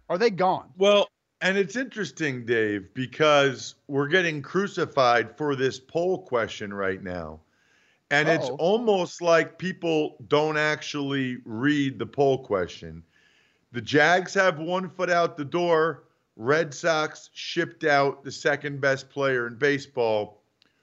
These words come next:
Speaker 2: Which fan base do you feel worse for? Jacksonville's at seventy-eight percent.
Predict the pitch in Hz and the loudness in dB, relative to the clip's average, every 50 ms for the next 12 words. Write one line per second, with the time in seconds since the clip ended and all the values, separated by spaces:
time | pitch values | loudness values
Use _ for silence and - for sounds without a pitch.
0 | _ _ - 113 120 151 175 175 - - - - 165 165 165 160 156 147 139 151 | _ _ -10 -4 0 0 0 0 -2 -8 -6 -2 0 0 0 0 -2 -2 -2 0
1 | 147 147 143 143 - - 127 139 139 135 139 - 143 135 120 117 113 113 131 147 | 0 0 -2 -4 -8 -12 -10 -8 -8 -8 -6 -2 -2 0 0 0 0 0 2 2
2 | 156 147 - - - - 107 95 92 90 90 87 - _ _ _ _ _ _ _ | 2 0 -4 -8 -10 -6 -2 -2 0 0 -2 -4 -6 _ _ _ _ _ _ _
3 | _ _ - 147 180 185 196 196 - - 190 180 165 175 175 170 160 135 135 139 | _ _ 2 4 4 4 4 2 0 -4 -8 -6 -4 -2 -2 -2 -2 -4 -6 -10
4 | 135 - 170 165 160 143 151 156 147 151 143 143 139 139 - 135 131 - - - | -8 -2 0 0 0 0 -2 -6 -4 -2 -2 -2 -2 -4 -6 -10 -10 -8 -4 -2
5 | 139 131 123 127 127 | 0 0 0 -2 -6